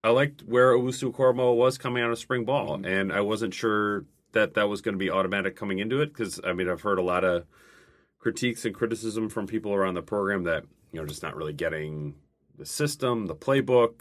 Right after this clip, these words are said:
Speaker 1: like, there's a lot of, like, sort of unnatural things about it,
Speaker 2: It should have been
Speaker 1: which
Speaker 2: un-,
Speaker 1: we've heard
Speaker 2: yeah.
Speaker 1: about Bilal as well, which
Speaker 2: Yeah.
Speaker 1: is concerning. However,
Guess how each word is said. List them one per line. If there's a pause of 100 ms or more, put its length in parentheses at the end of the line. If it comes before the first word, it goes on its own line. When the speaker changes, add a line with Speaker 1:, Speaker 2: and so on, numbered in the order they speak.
(100)
Speaker 1:
like,
there's
a
lot
of,
like,
sort
of
unnatural
things
about
it,
Speaker 2:
It
should
have
been
Speaker 1:
which
Speaker 2:
un-,
Speaker 1:
we've
heard
Speaker 2:
yeah.
Speaker 1:
about
Bilal
as
well,
which
Speaker 2:
Yeah.
Speaker 1:
is
concerning.
However,